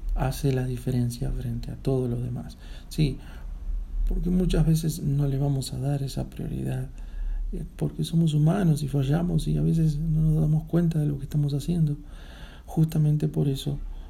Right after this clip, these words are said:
eh, tenemos que pensar y decir y prestar atención a este verso: "Dichoso el que tiene en ti su fortaleza,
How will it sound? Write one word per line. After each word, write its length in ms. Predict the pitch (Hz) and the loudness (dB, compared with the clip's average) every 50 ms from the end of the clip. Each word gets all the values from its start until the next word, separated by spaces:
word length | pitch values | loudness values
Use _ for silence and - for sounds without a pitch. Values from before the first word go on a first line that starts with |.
| - - - | -12 -4 -2
eh, 100 | 139 135 | -2 -2
tenemos 440 | - - 135 127 131 135 135 127 - | 0 0 0 2 2 2 0 0 0
que 100 | - 127 | -2 0
pensar 480 | 131 127 127 127 123 - 139 139 143 147 147 143 | 0 2 2 2 2 0 0 2 2 0 0 0
y 20 | 131 | 0
decir 400 | 127 123 - - 139 135 139 - - - - - - - - | -2 -2 -2 -2 -2 -2 -2 -4 -10 -14 -14 -14 -14 -6 2
y 80 | - 160 | 2 4
prestar 400 | 156 151 131 - - 156 170 170 | 4 4 0 2 4 4 4 6
atención 420 | 165 160 - 151 143 - 147 139 | 4 2 2 0 0 2 0 0
a 60 | 143 127 | 0 -2
este 160 | - - 135 | -2 -4 -4
verso: 420 | 135 131 127 - - - 160 143 143 - - | -2 -2 -4 -4 -4 -4 -4 -4 -4 -4 -2
"Dichoso 560 | - 147 143 131 - - 147 151 147 - 156 156 | 0 2 2 0 2 2 2 2 2 2 0 0
el 80 | 147 | 0
que 120 | - 139 131 | 0 -2 -2
tiene 280 | - 135 135 135 135 | 0 0 0 0 0
en 140 | 131 131 131 | 0 -2 -2
ti 240 | - 151 147 156 151 | -2 0 2 2 2
su 120 | 156 156 151 | 0 -2 -4
fortaleza, 680 | 156 156 147 - 156 151 147 139 127 - - - | -2 -4 -2 0 0 2 2 2 0 -2 -4 -6